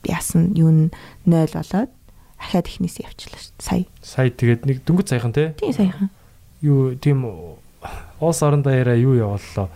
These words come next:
Speaker 1: Бөө юм ба.
Speaker 2: Санал хураалт явааллаа тий.
Speaker 1: Тэгээ тэр нь бүтггүй яа тэгэхээр Орс гүрэн чинь хичнээн хүн амтай газар үлээ. Тэгээ тэр тэнцлийг нь хийсэн хүмүүс зүгээр Москва, Санктд байдаг нэг цөөн хэдэн хүмүүс л байгаа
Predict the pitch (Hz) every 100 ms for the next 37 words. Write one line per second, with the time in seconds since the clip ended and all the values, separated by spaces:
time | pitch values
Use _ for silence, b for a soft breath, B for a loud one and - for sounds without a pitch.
0 | B 190 196 185 165 - - 147 170 -
1 | 120 110 - - 101 90 - - - 113
2 | 110 - - - - 196 202 202 190 -
3 | - 202 196 185 165 160 - - 165 160
4 | B B B B - 170 - - 165 170
5 | - 165 165 - - 170 170 - 160 -
6 | - - - - - - - - B B
7 | B - 175 170 185 175 170 - - 170
8 | 165 160 - 160 160 160 170 160 160 -
9 | - 170 - 165 170 - - 180 170 165
10 | 160 - 175 170 - 170 175 - - -